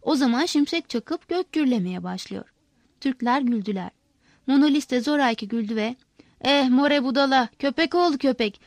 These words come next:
marifet mi şimdi senin şu Muhammed'in yaptığı? Beygirine binmiş ama yalın ayak İsa'ya yetişemiyor." dedi.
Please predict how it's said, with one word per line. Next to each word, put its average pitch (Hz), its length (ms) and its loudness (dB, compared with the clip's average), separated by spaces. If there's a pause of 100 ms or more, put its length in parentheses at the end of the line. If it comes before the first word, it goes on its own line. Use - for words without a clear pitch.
(140)
marifet 262 480 2
mi 453 100 -6
şimdi 359 200 -2
senin 311 240 2
şu 285 120 0
Muhammed'in 277 520 4
yaptığı? 269 500 0 (380)
Beygirine 254 580 2
binmiş 254 420 2
ama 285 200 4
yalın 311 280 4
ayak 285 280 2
İsa'ya 269 400 0
yetişemiyor." 302 760 0 (300)
dedi. 208 320 -10